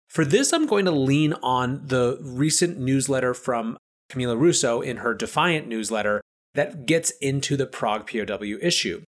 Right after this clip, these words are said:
She worked with a number of members of the community, including Scott Lewis and Eric Connor, who I just mentioned, to really compile these different pros and cons. And so I'm going to share, uh, what, what they collectively came up with. So first,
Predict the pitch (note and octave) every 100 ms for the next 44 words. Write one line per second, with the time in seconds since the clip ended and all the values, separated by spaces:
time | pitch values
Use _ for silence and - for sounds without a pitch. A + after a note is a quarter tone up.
0 | _ - - F#3+ G3 E3 D#3 D#3+ C#3+ C3+
1 | C#3+ C#3 B2+ B2+ A#2+ A2+ - C#3+ E3 D#3
2 | D#3 B2 - B2+ A#2 G#2+ - F#2 G2 D3
3 | D3+ C#3+ A#2 G2 G2+ - D3+ D3 C#3 A#2+
4 | G2+ G2+ - C#3+ D3+ - C#3+ C3+ - _
5 | - D#3 D3+ F3 F3+ - D3 C3+ - D3
6 | C#3+ C#3 C3+ B2 A2 G2+ A2 - G#2+ G#2+
7 | _ - C3 A2+ A2+ A2 - G#2+ G2+ -
8 | D#3 C3+ A#2+ C3+ B2+ D3 C3 - _ B2+
9 | C#3+ E3 D3+ - D3 C#3 C3+ C#3 A#2 A2+
10 | B2+ A#2+ A#2+ C3 B2 - A#2+ C3+ C#3 C3
11 | B2+ B2+ A#2+ A#2 - A2 A2 G#2+ - G#2
12 | G2 F#2 F#2+ - - - _ _ _ _
13 | _ _ - D3+ - A#3 C#4 C#4